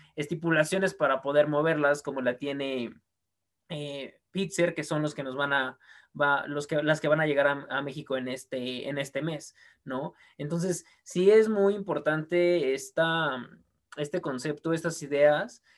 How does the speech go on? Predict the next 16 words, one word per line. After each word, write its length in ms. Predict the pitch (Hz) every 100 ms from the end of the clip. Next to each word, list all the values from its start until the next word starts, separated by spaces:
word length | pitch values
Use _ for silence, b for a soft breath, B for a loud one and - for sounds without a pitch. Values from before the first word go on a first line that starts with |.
| b _
Eh, 280 | 135 131 131
creo 280 | 151 151 156
que 380 | 180 175 165 139
más 360 | 139 151 151
allá 720 | 170 156 147 143 143 147 143 - _
de 680 | 139 147 143 147 143 147 151 _ _ _ -
que 120 | 147
son 220 | 185 185
buenas 300 | 196 190 175
noticias, 800 | 135 131 147 151 160 175 175 -
sí 220 | - 196
son 160 | 190 208
buenas 240 | 190 190
noticias, 720 | 165 165 151 151 185 220 254 b b b b _
pero, 540 | 170 185 208 240 - _ _ -
eh, 500 | 143 139 135 139